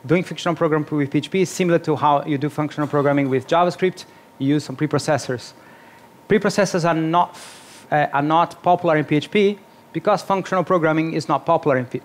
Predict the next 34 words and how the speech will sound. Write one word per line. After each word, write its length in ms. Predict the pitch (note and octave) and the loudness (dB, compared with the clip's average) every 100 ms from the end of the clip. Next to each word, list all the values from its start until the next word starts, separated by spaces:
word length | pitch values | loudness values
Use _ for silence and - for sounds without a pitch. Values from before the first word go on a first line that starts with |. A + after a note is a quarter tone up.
| - | -6
in 100 | C#3 | -4
P 120 | A#2+ | -2
H 120 | A2+ | -2
P. 200 | - A#2+ - - - - - | 0 -2 -2 -20 -20 -20 -6
Preprocessors 600 | F3+ E3+ D#3+ F3 D#3 D3+ | -4 -2 -2 -2 -2 -2
are 80 | C#3+ | -4
quite 300 | - - - | -2 -4 0
popular 400 | E3+ D#3 C#3+ C3+ | 0 2 2 2
in 100 | C3 | 2
JavaScript, 640 | C3+ C3+ B2 - C3+ - - - - - - - | 0 0 -2 -4 -6 -6 -20 -20 -20 -20 -20 -4
and 360 | C#3 C#3 C3+ B2+ - - | -2 0 0 -4 -14 -8
if, 200 | C#3+ E3 | -4 -4
if, 340 | D#3 C#3+ - C3 - | -4 -6 -6 -18 -10
if 160 | D3 - | -10 0
they 160 | F#3 F#3+ | 2 4
adopted 420 | D#3 D3+ D3+ D3 | 2 0 -2 -4
preprocessors, 640 | D3 C#3 - C#3+ C#3+ C3 | -6 -6 -2 -2 -2 -4
eventually 540 | B2+ D3+ F3+ E3+ C#3 - - - - - - | -2 0 0 0 -2 -2 -16 -20 -20 -20 -8
we're 140 | C3 C3+ | -2 0
gonna 220 | C#3+ C#3 | 2 2
adopt 340 | C3+ C#3+ - | 2 0 -2
preprocessors 500 | D#3 C#3+ D3+ C#3+ C3+ | -6 -4 -4 -4 -2
as 160 | B2+ A#2+ | -4 0
well. 300 | B2+ A2+ - - - - - - - | 0 0 -2 -20 -20 -20 -20 -20 -4
So 140 | D3+ | 0
there 120 | D#3 | 4
will 100 | E3+ | 4
be 120 | D3+ | 4
some 260 | E3 F3 E3+ | 0 0 0
preprocessing 760 | E3+ E3 D#3+ - D#3+ - C#3+ A#2+ - - - - | 0 0 0 0 0 0 -4 -4 -16 -20 -20 -20
<laughs> 400 | - - - - | -20 -20 -20 -12
shown 440 | - F3 E3+ E3 | -4 2 4 4
on 140 | D3+ | 2
slides. 560 | C#3+ C#3+ D3 F3 F3+ | 0 2 2 2 -2